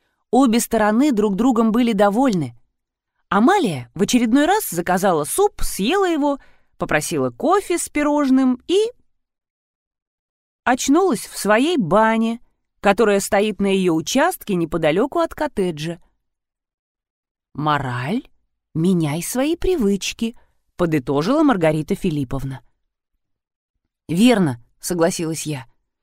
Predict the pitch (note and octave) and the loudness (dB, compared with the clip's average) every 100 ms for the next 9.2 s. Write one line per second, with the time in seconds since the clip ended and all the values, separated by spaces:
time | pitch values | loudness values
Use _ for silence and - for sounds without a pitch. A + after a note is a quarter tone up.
0 | _ _ _ _ _ F3 A3 B3+ G4 - | _ _ _ _ _ 2 4 4 2 2
1 | A3+ - C4 E4 G4 - - _ _ - | 0 0 0 0 0 -2 -12 _ _ 2
2 | C#4+ F4 G4+ E4 F3 D3+ - F#3+ G#3+ C4+ | 4 4 2 0 2 0 0 -2 0 0
3 | A3+ C3+ D#3+ F3 A#3+ G#3+ D3+ C3+ A#2 _ | 0 0 0 4 2 2 0 -4 -8 _
4 | _ _ _ _ - - D#4 F4 G4 D#4+ | _ _ _ _ -8 0 0 2 0 0
5 | A#3+ B3+ A3+ F#3+ G3 F3 C4 C4 F#3 B3 | 2 2 2 0 -2 2 2 2 0 0
6 | A#3 G3+ A#3 A#3+ F3+ D#3+ C#3 A#2+ _ _ | 0 0 0 0 0 0 -4 -10 _ _
7 | _ _ - D#3+ E3+ - G3+ A3 G#3 G#3+ | _ _ -6 -2 -2 0 0 0 -2 -2
8 | A#3 B3+ - C4 C4+ C#4 C#4+ - D4+ - | 0 0 2 2 2 0 -4 -2 -2 -4
9 | - | -8